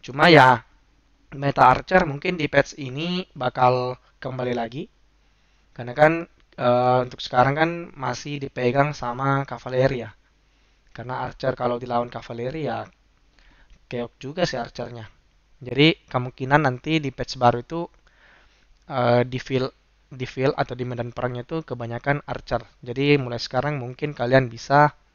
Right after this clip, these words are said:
mempertimbangkan untuk melatih lebih banyak archer dibanding troops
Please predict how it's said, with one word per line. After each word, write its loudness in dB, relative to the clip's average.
mempertimbangkan 0
untuk -10
melatih -6
lebih -4
banyak -10
archer 0
dibanding -6
troops -14